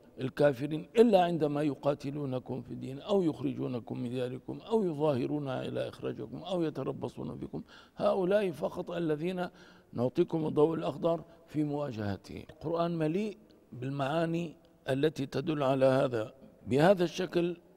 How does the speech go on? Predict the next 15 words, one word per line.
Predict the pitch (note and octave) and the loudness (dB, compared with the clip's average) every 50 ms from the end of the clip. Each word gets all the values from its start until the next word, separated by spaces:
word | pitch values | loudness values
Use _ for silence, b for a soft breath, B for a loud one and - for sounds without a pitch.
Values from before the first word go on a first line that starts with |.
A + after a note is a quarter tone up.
| - - | -18 -6
بل | G2 F#2+ G2 | -4 -4 -4
ربما | G2+ G2+ A2+ B2 A2+ G#2+ B2 B2 A#2 A#2+ A#2+ A#2 A#2+ B2+ B2 - - - - | -4 -4 -6 -8 -4 -2 -2 -2 0 -2 -4 -4 -6 -8 -12 -16 -18 -14 -14
بشكل | F#2 - - - - A2 B2 A#2+ - - | -12 -12 -12 -10 -8 -8 -8 -8 0 4
أوضح | F3+ F#3+ F3+ C3 A2+ F#2 | 4 4 4 4 0 -2
أيضا. | - - - - G#2 - - - - - _ _ _ _ _ - | -4 -6 -6 -6 -8 -8 -8 -12 -14 -16 _ _ _ _ _ -6
مثلاً | A2 B2+ C3+ - - B2 G#2+ G2 - - B B B B B B B B B B B B B B _ - | -4 -4 -2 -2 -2 -4 -4 -6 -8 -12 B B B B B B B B B B B B B B _ -6
يقول | - A#2+ - - D#3+ F#3+ G3+ | -6 -6 -4 -2 -2 0 0
الباري | D#3+ D3 D3 E3 E3 E3 D#3+ | 0 2 4 4 4 4 2
عز | D#3+ D3+ D#3+ D3+ E3 D#3 | 0 0 0 0 0 0
وجل | D3+ D3+ D3+ C#3 D3 D3+ D3+ D3+ D3 C#3+ C#3+ | 0 0 0 0 0 -2 -2 -2 -4 -4 -4
لرسوله: | C#3+ C3+ C3+ C3 - D3+ D#3 C#3 C3+ D#3+ - G3 | -4 -4 -6 -6 -6 -6 -6 -6 -8 -8 -6 -4
"إن | G3+ F#3 | -2 0
عليك | E3 D#3 D#3 D3+ E3 D#3 - - | 0 2 2 2 0 -2 -4 -6
إلا | D#3 D#3+ C#3+ C3+ C3+ C#3+ | -6 -6 -6 -6 -8 -8
البلاغ". | - B2 B2+ B2+ A#2+ G#2 F#2+ | -8 -8 -10 -10 -10 -10 -12